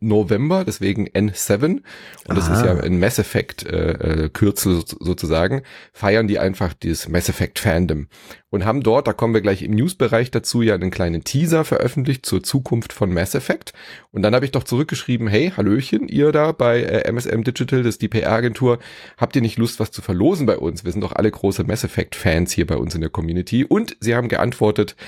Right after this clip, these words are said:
Speaker 1: vielen lieben Dank und verlosen unter allen von euch eine Mass Effect Alli-, Alliance Shuttle Replika Statue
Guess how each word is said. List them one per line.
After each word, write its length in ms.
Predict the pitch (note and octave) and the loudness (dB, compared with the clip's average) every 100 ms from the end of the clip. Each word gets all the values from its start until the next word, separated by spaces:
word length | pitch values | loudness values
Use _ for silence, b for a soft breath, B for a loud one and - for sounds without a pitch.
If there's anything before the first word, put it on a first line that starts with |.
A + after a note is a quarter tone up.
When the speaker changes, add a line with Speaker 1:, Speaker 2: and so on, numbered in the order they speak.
| B B | B B
Speaker 1:
vielen 220 | _ A2 G2+ | _ 0 2
lieben 240 | F#2 F#2+ | 2 0
Dank 320 | F2 G2 A#2 | 0 0 -2
und 180 | - G2 | -6 -8
verlosen 540 | - F#2+ G2 F3 F3 | -2 0 4 2 0
unter 460 | D3+ B2 B2 F#2 - | -2 -2 -2 -2 -2
allen 260 | F#2 G2+ G#2 | -2 0 -2
von 300 | - F#2 - | -4 -6 -4
euch 400 | E2+ F2 - - | -6 -6 -4 0
eine 220 | G#2+ C3 | 2 2
Mass 240 | G#2+ C3 | 2 0
Effect 420 | C3 - A#2+ - - | -4 -2 -4 -2 0
Alli-, 240 | G2+ F#2+ - - | 2 0 -4 -2
Alliance 540 | G#2+ C#3+ D3 D3+ - | 2 4 2 0 -6
Shuttle 460 | - - C3 D3+ C#3 - | -10 -4 -2 -2 -4 0
Replika 580 | C3 - G#3 - F2+ - | -2 0 -8 -4 -4 -4
Statue 580 | - E2+ D#2+ - G#2 | -6 -4 -4 0 0